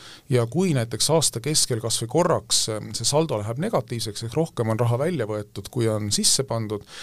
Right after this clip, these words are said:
siis tegelikult see maksukohustus tekib, isegi kui hiljem näiteks selle raha tagasi paned. Nii et kui näiteks pank, äh, võtab sealt mingi krediitkaardi võla nii-öelda maha, siis võibki tekkida, et, äh, inimesel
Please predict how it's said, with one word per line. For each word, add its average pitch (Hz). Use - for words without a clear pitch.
siis -
tegelikult 139
see 117
maksukohustus 120
tekib, 202
isegi 156
kui 104
hiljem 131
näiteks 104
selle 110
raha 123
tagasi 107
paned. 104
Nii 117
et 107
kui 117
näiteks -
pank, 143
äh, 110
võtab 135
sealt 107
mingi 117
krediitkaardi 120
võla 170
nii-öelda 120
maha, 160
siis 123
võibki 135
tekkida, 113
et, -
äh, 113
inimesel 113